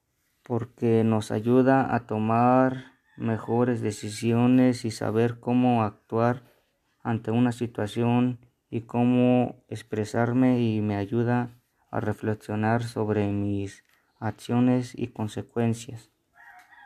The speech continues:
Para concluir, recomiendo a un alumno de telebachillerato que, que él también tome sus propias decisiones y que se exprese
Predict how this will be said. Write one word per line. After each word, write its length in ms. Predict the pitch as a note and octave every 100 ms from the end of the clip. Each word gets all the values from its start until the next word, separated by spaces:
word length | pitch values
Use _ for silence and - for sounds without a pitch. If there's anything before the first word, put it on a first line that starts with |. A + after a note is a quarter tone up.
| G#5 - - _ _ - -
Para 400 | A2+ G#2+ G#2+ G#2 -
concluir, 680 | A2 G#2+ G#2+ G#2+ A#2 B2+ C#3+
recomiendo 1000 | A#2 A#2 G#2 A2 A2+ B2 B2 B2 - _ _ -
a 140 | A2
un 380 | A2 A#2+ B2+ A#2
alumno 960 | G#2 G#2 G#2+ A#2+ B2+ B2+ B2 B2 - _
de 160 | B2 A2+
telebachillerato 1300 | - G#2 G#2 - G#2 G#2 G#2 A2 A2+ - B2+ A#2 -
que, 420 | A2 G#2+ G#2 G#2 _ _ _ _ _ _ _ _ _
que 240 | - A#2 B2
él 160 | C3
también 640 | - A#2+ A#2+ A#2+ B2 B2+ B2+
tome 320 | B2 B2+ A#2+
sus 180 | A#2 -
propias 540 | A#2+ A#2+ B2+ A#2 A2
decisiones 840 | G#2+ A2 A2 A#2 A#2+ B2 A#2+ -
y 120 | A#2 A2+
que 200 | - G#2+
se 120 | G#2
exprese 800 | G2+ - A#2 A#2+ - B2+ B2